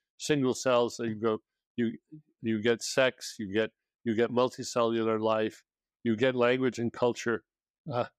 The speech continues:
these are major transitions that, where the process of evolution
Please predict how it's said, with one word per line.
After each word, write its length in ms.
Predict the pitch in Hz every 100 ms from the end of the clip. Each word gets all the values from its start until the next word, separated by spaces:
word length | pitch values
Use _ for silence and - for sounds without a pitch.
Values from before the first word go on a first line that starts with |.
| _ _ _ - 165 _ _ 170
these 280 | 147 156 156
are 220 | 131 110
major 460 | 117 139 175 160 143
transitions 800 | - 139 131 117 151 - 110 -
that, 140 | 117 110 _ _ _ _ _ _ _ _ _ _ _ _ _ _ _ _ _ _ _ _ _
where 200 | 135 143
the 160 | 143
process 560 | 120 170 185 - 175 123
of 120 | 143
evolution 640 | 151 147 143 147 139 139